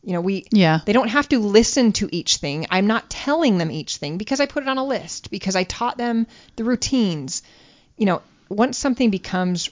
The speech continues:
Speaker 1: routine, it's kinda like cruise control. They just
Speaker 2: Yeah.
Speaker 1: do it without even thinking about it. But it takes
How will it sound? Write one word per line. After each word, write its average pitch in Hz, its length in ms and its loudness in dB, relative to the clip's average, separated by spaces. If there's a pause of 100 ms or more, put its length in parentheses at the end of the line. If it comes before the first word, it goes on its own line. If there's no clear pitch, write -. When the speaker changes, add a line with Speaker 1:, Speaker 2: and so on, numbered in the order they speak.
(100)
Speaker 1:
routine, 180 760 -6 (640)
it's - 120 -12
kinda - 240 -4
like 392 160 -2
cruise 233 300 -2
control. - 460 -6
They 180 100 -4
just 233 160 2
Speaker 2:
Yeah. 175 220 8
Speaker 1:
do 143 60 6
it - 80 -2
without 170 260 0
even 180 180 -4
thinking 175 380 -6
about - 160 -10
it. - 140 -12
But 226 120 4
it - 140 0
takes 285 360 -2